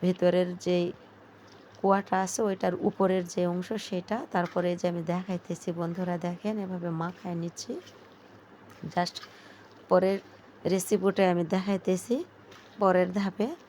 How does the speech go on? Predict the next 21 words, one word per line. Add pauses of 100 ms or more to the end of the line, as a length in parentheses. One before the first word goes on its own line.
(440)
উম, (140)
কিভাবে (360)
কি
দিলাম। (560)
আর
এমনি
তো (220)
বলে (100)
বোঝাইতে
পারবো
না,
দেখাইতেছি। (120)
এটা
আমি
বয়মে
ভরতেছি
না, (540)
অনেক
লং
হয়ে
যাচ্ছে।